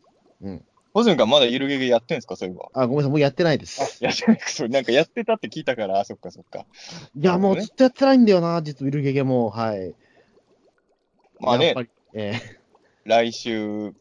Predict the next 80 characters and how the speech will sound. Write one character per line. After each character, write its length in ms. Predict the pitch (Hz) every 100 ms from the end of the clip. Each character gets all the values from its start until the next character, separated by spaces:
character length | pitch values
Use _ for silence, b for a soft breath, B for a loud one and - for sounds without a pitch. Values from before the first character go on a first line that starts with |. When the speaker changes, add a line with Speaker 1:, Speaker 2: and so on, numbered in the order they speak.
| _ _ _ _ _ _
Speaker 2:
久 260 | - - 110
々 180 | 107 101
の 100 | 101
西 180 | 107
洋、 100 | 104 -
俺 200 | 123 120
さ、 80 | 139
で 100 | 165
も 120 | 123
さ、 140 | 107
予 140 | 98 127
告 240 | 196 226
見 140 | 233 214
て 60 |
思 140 | 160 156
っ 40 |
た 140 | -
け 100 | 127
ど 80 | 98
さ、 260 | 113 120 87 202 B _ _ _ _ _ 160
わ-、 160 | 175
こ 160 | - 262
れ 80 | 262
は 60 |
ほ 140 | 247 247
ん 40 |
と 80 | 208
わ 120 | 165
か 100 | 185
り 80 | 185
や 100 | 185
す 140 | 202
い 60 | 156
け 80 | 113
ど 100 | -
さ、 240 | 180 - _ _ _
去 160 | 285 294
年 420 | 196 127 110 98
も 120 | 95
さ、 220 | 120 90 - _ _
ば-、 160 | 143 -
あ 120 | 117 127
の、 280 | 117 113 - _ _ _ _
ハ 140 | - 165
ロ 100 | 180
ウ 20 |
ィ 120 | 185
ン 40 |
会 160 | 156 101
あ 80 | 110
っ 80 | -
た 80 | 110
わ 60 |
け 80 | 98
じ 80 | 87
ゃ 40 |
な 60 | 80
い 40 |
で 40 | -
す 60 |
か。 100 | - 135
Speaker 1:
う 80 |
ん。 280 | 120 98 80 _ _ _ _
Speaker 2:
ち 120 | 269
ょ 100 | 285
う 20 |
ど 80 | 269
あ 40 | 247
れ 80 |
か 120 | 247 240
ら 60 |
一 200 | 202 233
年 220 | 214 196
っ 20 | 180
て 200 | - 104
こ 100 | 98
と 80 |
で 80 | 87
し 80 |
ょ、 80 | 107